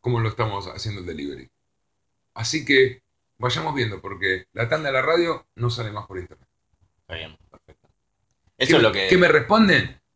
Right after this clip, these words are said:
Speaker 1: Mi gerenta comercial me dice, "¿Por qué no vamos más suave?".
Speaker 2: <laughs>
Speaker 1: Entonces yo le digo, "Ok,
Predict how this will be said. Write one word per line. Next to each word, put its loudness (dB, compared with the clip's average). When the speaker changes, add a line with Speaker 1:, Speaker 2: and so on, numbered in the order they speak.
Speaker 1:
Mi -10
gerenta -8
comercial 4
me -6
dice, -6
"¿Por -2
qué -2
no 0
vamos 4
más 0
suave?". 6
Speaker 2:
<laughs> 2
Speaker 1:
Entonces 2
yo 4
le 6
digo, 8
"Ok, 6